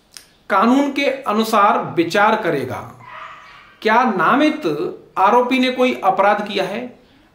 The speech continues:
और अपराध किया है, तब ऐसी रिपोर्ट के मुताबिक और उन material और उन तथ्यों के मुताबिक उस पर कार्रवाई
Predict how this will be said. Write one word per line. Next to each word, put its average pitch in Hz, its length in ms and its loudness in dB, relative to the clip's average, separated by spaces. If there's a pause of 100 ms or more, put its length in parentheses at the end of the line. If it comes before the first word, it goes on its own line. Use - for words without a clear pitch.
और 247 220 4
अपराध 247 560 2
किया 214 220 2
है, 143 200 -2 (1300)
तब 208 600 -2 (880)
ऐसी 240 400 0
रिपोर्ट 208 560 2 (880)
के 285 140 2
मुताबिक 202 680 2 (340)
और 269 200 4 (100)
उन 262 260 2
material 196 760 2 (140)
और 214 120 2
उन 240 200 2
तथ्यों 240 440 0
के 277 160 -2
मुताबिक 139 580 0 (920)
उस - 200 0
पर 214 200 -2
कार्रवाई 147 440 -2